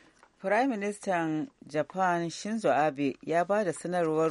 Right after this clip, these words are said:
gudanar da zaɓe da wuri domin ya yi amfani da irin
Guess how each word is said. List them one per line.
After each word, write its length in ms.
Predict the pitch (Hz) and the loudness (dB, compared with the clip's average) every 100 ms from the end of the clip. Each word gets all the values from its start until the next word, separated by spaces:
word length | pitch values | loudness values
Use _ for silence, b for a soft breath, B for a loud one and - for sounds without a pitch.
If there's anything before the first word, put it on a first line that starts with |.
| 143 | 0
gudanar 400 | 160 170 170 165 | 0 2 2 -2
da 100 | 143 | -2
zaɓe 400 | 139 135 - 160 | 0 0 -2 -2
da 100 | 139 | -2
wuri 340 | 139 156 165 | 0 -2 -2
domin 380 | 147 139 143 160 | -2 0 0 0
ya 80 | 151 | 0
yi 80 | 131 | 0
amfani 540 | 131 131 139 135 165 | -2 -4 -2 0 0
da 80 | 143 | -2
irin 300 | 143 160 143 | -4 -2 -2